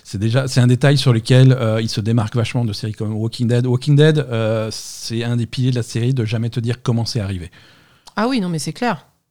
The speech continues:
Speaker 1: Voilà, c'est important pour Walking Dead et pour la thématique de, de, de cette série de jamais te dire qu'est-ce qui s'est passé. Là, ils te le disent, ce qui s'est passé. Ils te le
Speaker 2: Ben
Speaker 1: disent
Speaker 2: ouais, mais
Speaker 1: discrètement, mais ils te le disent.
Speaker 2: justement, on s-, on s'en fout.
Speaker 1: Oui, c'est pas très important. Et après, ils passent pas des heures dessus non plus, tu vois. Mais, euh,
Speaker 2: Bah, quand même.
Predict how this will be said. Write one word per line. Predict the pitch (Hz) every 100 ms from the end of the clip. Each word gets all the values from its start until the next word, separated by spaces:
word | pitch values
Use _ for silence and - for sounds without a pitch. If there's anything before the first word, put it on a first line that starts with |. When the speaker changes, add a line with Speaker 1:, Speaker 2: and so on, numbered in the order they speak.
| _
Speaker 1:
Voilà, | 135 90
c'est | - - 113
important | 139 139 127 - 139
pour | 131 135
Walking | 135 131 131
Dead | 120 127 123
et | 110
pour | 107 127 117
la | 110
thématique | - 117 107 - 117 107
de, | 110 107 104 101
de, | 107
de | 104
cette | 104 101
série | - 127
de | 117
jamais | 101 104 113
te | 104
dire | 113
qu'est-ce | - 107
qui | -
s'est | -
passé. | 95 87 78
Là, | 139
ils | 165
te | 143
le |
disent, | 117 104
ce | -
qui | -
s'est | 90
passé. | 92 - 87 104
Ils | 90 90 90 87
te | -
le |
Speaker 2:
Ben | 208
Speaker 1:
disent | 214
Speaker 2:
ouais, | 247 277
mais | 247
Speaker 1:
discrètement, | 208 202 165
mais | 147
ils |
te | 220
le |
disent. | 247
Speaker 2:
justement, | 262 254 208
on | 196
s-, | - - - - - _
on |
s'en | - _
fout. | _ _ _ _ _
Speaker 1:
Oui, | 220 349
c'est | -
pas | -
très | - 98
important. | 110 117 208
Et | 139
après, | - 113
ils | 110
passent | -
pas | 95
des | 92 95
heures | 92
dessus | 104 -
non | 120
plus, | 170 180
tu | - 113
vois. | 117
Mais, | 101
euh, | 92 90 90 143
Speaker 2:
Bah, | 135 135 - -
quand | 165
même. | 180 247 180